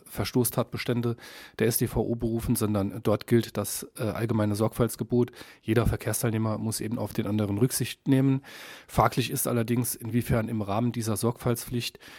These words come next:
die einzelnen normierten Verstoßtatbestände des, äh, der S T V O Einfluss finden auf die Bewertung der Haftungsabwägung.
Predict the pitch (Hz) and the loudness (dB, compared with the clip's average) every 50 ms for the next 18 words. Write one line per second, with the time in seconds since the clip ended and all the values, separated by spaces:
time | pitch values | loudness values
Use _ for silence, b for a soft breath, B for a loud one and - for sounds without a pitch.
0 | B B B - 120 - - - 127 - - 127 117 120 120 120 117 117 113 113 | B B B -2 0 2 2 2 2 4 4 4 4 6 4 4 4 2 2 0
1 | - 123 113 110 107 117 120 120 120 123 127 117 117 117 - 107 98 - - 120 | -2 0 0 2 4 4 4 4 4 2 0 0 0 0 -2 -6 -6 -2 0 0
2 | 117 - - - 117 110 - - - - 123 113 117 120 120 113 107 - - 113 | 0 0 2 0 0 0 -2 -6 -6 -4 -2 -2 0 0 0 -2 -2 -4 -4 -4
3 | 107 - - - 113 107 107 104 - 110 101 117 - - 117 - - 117 110 110 | -4 -6 -6 -6 -4 -4 -2 0 0 0 0 0 0 -2 -2 0 0 0 2 4
4 | 117 117 120 120 B B B B B B B B B B B B B - 107 117 | 6 6 6 4 B B B B B B B B B B B B B 0 0 0
5 | 123 - - 139 123 - - - 127 127 - - 123 107 123 - - 120 104 101 | 2 4 4 2 2 2 0 2 0 0 0 -2 -4 -4 -4 -6 -6 -6 -4 0
6 | 104 107 104 104 117 110 - 95 90 120 113 - - 110 - - - - - 107 | 2 2 2 2 0 -2 -2 -2 -2 -2 -2 -2 -4 -4 -4 -6 -8 -8 -8 -6
7 | 101 95 - 98 90 87 85 | -6 -4 -4 -4 -6 -6 -8